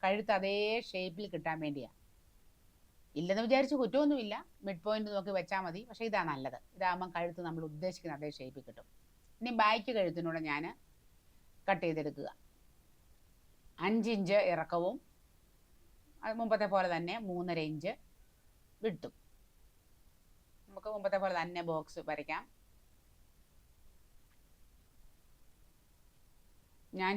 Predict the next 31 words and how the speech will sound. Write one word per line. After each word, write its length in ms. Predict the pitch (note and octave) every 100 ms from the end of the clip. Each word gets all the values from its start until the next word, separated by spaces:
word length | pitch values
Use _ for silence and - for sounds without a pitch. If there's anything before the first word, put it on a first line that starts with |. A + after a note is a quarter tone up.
| F#3+
ചെയ്യാൻ 240 | F3+ F#3+ G#3
പറഞ്ഞിട്ട് 300 | F#3 F#3+ F3+
ഞാൻ 100 | E3 E3+ E3
ചെയ്തില്ലല്ലേ 500 | D3 E3+ G3 F#3+ D#3 - - -
പിൻ 140 | F#3+ F#3+
കുത്താനായിട്ട്. 520 | E3+ D#3 D3+ D#3 C#3 C3+
പിൻ 120 | G#3 G#3
കുത്തണേ, 340 | E3 C#3+ B2+ G#3 - - -
പിൻ 100 | F#3
കുത്തിയില്ലെങ്കിൽ 520 | E3+ F#3 G3 D#3+ D#3 F3+ C4+ - - - - - - -
നമ്മൾ 180 | F#3 G3+ G3+
കട്ട് 180 | F#3+ A#3+
ചെയ്ത് 160 | G3 F3+
കഴിഞ്ഞാലും 520 | F3 E3+ F3 F3 G#3+ D4+ - - - - - -
അത് 120 | E3 F3
തെന്നിപ്പോവും. 360 | F#3+ D#3 A#2 - - - - - - - -
ഈ 80 | F#3+ G3
വരയ്ക്കുമ്പോഴല്ല, 560 | F#3+ G3+ C4 B3 F#3+ G3+
വരച്ച് 260 | F#3 F#3+ A#3
കഴിഞ്ഞ് 200 | G#3 G#3+ G#3+
കട്ട് 140 | G3+
ചെയ്യാൻ 180 | B3 G#3 G3
എടുക്കത്തില്ലേ, 420 | F3+ E3 D3+ A2+ - -
ഒരു 80 | G#3 A3+
വശം 180 | G#3+ A3
കട്ട് 120 | F#3+ G3
ചെയ്ത് 140 | F#3+
കഴിഞ്ഞ് 180 | F#3 F#3+ F3
അടുത്തത് 220 | E3+ F#3
കട്ട് 140 | E3+ E3+
ചെയ്യുമ്പോഴത്തേനും 560 | D#3+ D#3+ D3+ D#3+ F#3+